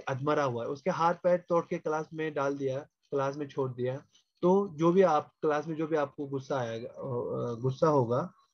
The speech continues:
तो आप उस, वो जो गुस्से वाला लड़का है वो जाके उसको मार सकता है।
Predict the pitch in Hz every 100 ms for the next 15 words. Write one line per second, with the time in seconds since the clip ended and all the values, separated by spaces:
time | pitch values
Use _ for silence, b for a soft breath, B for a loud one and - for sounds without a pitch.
0 | - 185 175 170 175 - - 120 90 143
1 | 147 147 139 139 139 135 170 143 131 151
2 | 143 143 151 143 151 139 - 160 139 123
3 | - - 110 117